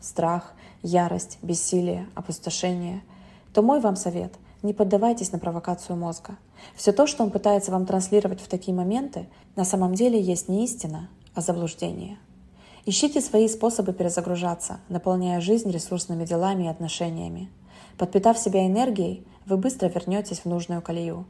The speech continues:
и тогда ваш настоящий внутренний голос снова зазвучит в полную силу.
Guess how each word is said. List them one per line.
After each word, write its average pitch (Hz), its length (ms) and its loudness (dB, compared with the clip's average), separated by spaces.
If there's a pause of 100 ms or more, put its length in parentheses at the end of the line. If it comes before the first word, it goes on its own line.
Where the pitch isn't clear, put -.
(340)
и 196 60 -10
тогда 185 300 2
ваш 214 160 0
настоящий 175 540 -2
внутренний 170 420 -6
голос 185 460 -4 (300)
снова 214 340 0
зазвучит 165 540 -6 (260)
в - 80 -20
полную 165 420 -4
силу. 175 400 -10